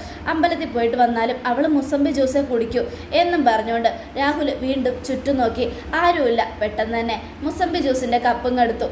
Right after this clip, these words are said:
അതിനുശേഷം അതിലേക്ക് ആ പൗഡർ, അതായത് ആ കുപ്പിയിലുള്ള മരുന്ന് തുറന്നൊഴിച്ച് അത് കലക്കുക. ഇതോടുകൂടെ എല്ലാം അവസാനിക്കും. ഹ, ആ മനോഹർ എന്ന് പറയുന്ന കാലൻ്റെ കുഞ്ഞ് എൻ്റെ മോളുടെ വയറ്റിൽ നിന്നും ഇല്ലാതാകണം.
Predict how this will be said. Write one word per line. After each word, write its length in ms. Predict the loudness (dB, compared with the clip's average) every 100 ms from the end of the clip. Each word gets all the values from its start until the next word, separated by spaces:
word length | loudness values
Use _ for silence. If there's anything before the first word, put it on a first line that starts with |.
| -6 -8 -2
അതിനുശേഷം 640 | 0 0 -2 -2 0 -2 -2
അതിലേക്ക് 520 | -4 -2 -2 0 -2 -2 -8 -4
ആ 180 | -2 2
പൗഡർ, 380 | 2 2 2 0 -2
അതായത് 300 | -2 -2 2
ആ 160 | 2 2
കുപ്പിയിലുള്ള 480 | -6 -2 0 2 2
മരുന്ന് 400 | 0 -2 -2 0
തുറന്നൊഴിച്ച് 600 | 0 2 2 0 0 -2 -2 -6 -6
അത് 260 | 0 0 2
കലക്കുക. 480 | 2 0 2 0 0 -8
ഇതോടുകൂടെ 800 | -2 2 2 2 2 4 4 2
എല്ലാം 320 | -4 -2 0 0
അവസാനിക്കും. 640 | -2 -2 -2 -2 -2 -6 -6 -10 -2
ഹ, 80 | -2 -4 -10 -6
ആ 260 | 0 0
മനോഹർ 500 | 0 0 2 2 4
എന്ന് 160 | 2 2
പറയുന്ന 360 | 4 2 2
കാലൻ്റെ 540 | -2 0 0 0 0 -2
കുഞ്ഞ് 460 | -4 -6 -4 -2 -4 -8 -4
എൻ്റെ 260 | -2 0 0
മോളുടെ 320 | 2 2 2
വയറ്റിൽ 400 | 2 0 0 0
നിന്നും 260 | 0 -4 -4
ഇല്ലാതാകണം. 720 | -4 0 2 2 0 -2 -4